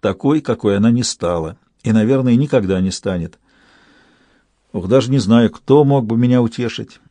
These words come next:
Разве что самому высказать это вслух и не отпрянуть в ужасе от моего бессердечия.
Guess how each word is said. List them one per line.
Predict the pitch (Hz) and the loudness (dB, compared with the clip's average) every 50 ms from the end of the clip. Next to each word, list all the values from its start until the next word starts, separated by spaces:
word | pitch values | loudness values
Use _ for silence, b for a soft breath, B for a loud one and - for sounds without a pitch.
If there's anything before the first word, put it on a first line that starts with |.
| _ _ _ _ _ _ _ _ _ _ _ | _ _ _ _ _ _ _ _ _ _ _
Разве | - 104 110 135 143 139 127 123 131 | -4 0 2 2 2 2 0 -2 -4
что | 113 - - 123 | -4 -4 -4 -4
самому | - - 127 120 120 127 139 151 156 135 | 0 0 2 2 4 4 4 4 2 2
высказать | 110 127 135 113 - - 120 107 110 98 - - - - | 2 2 0 0 0 -2 -2 -2 -2 -2 -6 -12 -10 -6
это | - 120 - 123 | -4 -2 -2 -2
вслух | 104 - - 131 135 165 170 151 - - - _ _ _ _ _ _ _ _ | -4 -4 -2 0 2 2 2 0 -4 -10 -20 _ _ _ _ _ _ _ _
и | - 120 | -2 0
не | 123 123 | 2 4
отпрянуть | 131 127 127 - 143 156 156 143 123 - | 4 2 2 2 2 2 4 2 0 0
в | 101 113 | 0 0
ужасе | 160 180 147 131 - 120 | 0 0 0 0 0 -2
от | 110 - | 0 2
моего | 113 117 123 123 139 135 | 2 2 4 4 2 0
бессердечия. | 135 123 - - 127 110 107 135 156 143 - - 82 90 | 0 -2 -4 -4 -4 -4 -2 -2 -2 -2 -2 -6 -8 -10